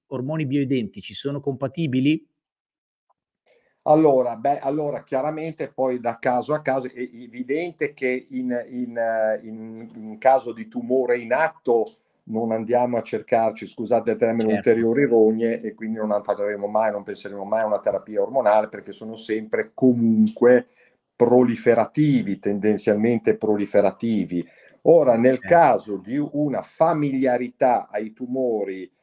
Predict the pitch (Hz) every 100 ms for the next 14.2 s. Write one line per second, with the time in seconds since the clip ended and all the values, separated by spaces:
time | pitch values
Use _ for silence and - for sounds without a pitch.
0 | _ _ - 113 123 120 - 131 120 104
1 | 104 101 110 107 113 113 135 127 113 110
2 | 110 107 123 127 110 - 98 - 110 107
3 | 123 120 104 107 190 143 107 - 143 156
4 | - _ - 123 127 127 135 131 - 175
5 | 156 127 113 101 104 113 107 127 143 135
6 | 107 98 95 90 - _ _ 107 107 123
7 | 131 110 104 104 92 120 135 123 123 156
8 | 143 120 104 101 98 95 - _ _ 104
9 | 107 104 110 139 120 110 135 120 120 -
10 | 104 135 127 113 117 117 101 - 120 -
11 | - 123 123 - 117 113 113 - 92 90
12 | 92 92 95 120 123 113 117 123 117 104
13 | - 117 107 113 110 139 143 127 110 107
14 | 139 151